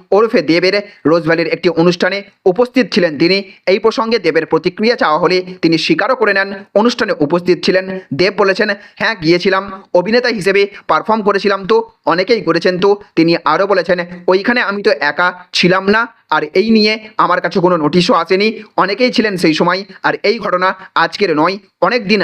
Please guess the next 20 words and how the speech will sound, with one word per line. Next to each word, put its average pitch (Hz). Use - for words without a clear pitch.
আগের। 185
ওই 226
ইভেন্টে 202
আরও 180
অনেক 233
অভিনেতা 180
অভিনেত্রী 165
পারফর্ম 165
করেছিলেন।" 160
এদিকে 170
আবার 208
আজকের 160
আরও 160
একটি 202
বড় 160
খবর, 180
পশ্চিমবঙ্গে 233
হিন্দু 175
মন্দিরে 202
হামলা, 165